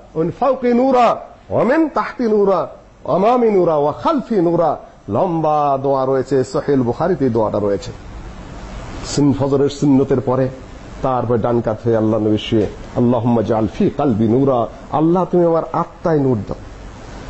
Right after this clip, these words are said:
আমার চোখে নূর দাও, আমার কানে নূর দাও, উপরে নূর দাও, নিচে নূর দাও, ডানে নূর দাও, বামে নূর দাও, সামনে নূর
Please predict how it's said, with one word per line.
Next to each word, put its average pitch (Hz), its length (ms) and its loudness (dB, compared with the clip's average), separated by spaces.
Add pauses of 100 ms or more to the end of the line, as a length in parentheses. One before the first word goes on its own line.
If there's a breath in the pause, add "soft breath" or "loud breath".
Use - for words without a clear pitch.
আমার 226 160 2
চোখে 269 360 2
নূর 269 280 2
দাও, 269 260 4 (360)
আমার 214 280 0
কানে 254 300 2
নূর 277 280 2
দাও, 277 340 2 (160)
উপরে 262 380 2
নূর 254 300 2
দাও, 233 300 2 (140)
নিচে 233 320 2
নূর 190 280 2
দাও, 170 240 2 (200)
ডানে 165 380 0
নূর 151 300 0
দাও, 135 220 2 (240)
বামে 131 420 2
নূর 123 220 4 (100)
দাও, 117 180 2 (180)
সামনে 147 420 2
নূর 131 180 4